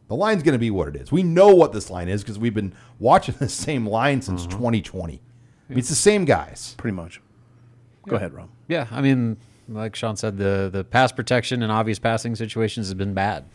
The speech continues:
Speaker 2: Um, the run blocking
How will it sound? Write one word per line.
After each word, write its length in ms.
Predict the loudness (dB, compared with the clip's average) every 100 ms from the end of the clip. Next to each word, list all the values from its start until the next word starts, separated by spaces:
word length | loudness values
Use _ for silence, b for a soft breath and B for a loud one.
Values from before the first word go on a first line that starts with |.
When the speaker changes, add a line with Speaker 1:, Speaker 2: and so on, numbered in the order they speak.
| _ _
Speaker 2:
Um, 440 | -14 -10 -8 -10 -14 _ -12
the 80 | -6
run 480 | -2 0 -2 -4 -10 _ _ _ _ _ _ -20 -12
blocking 580 | -4 -2 -2 -4 -6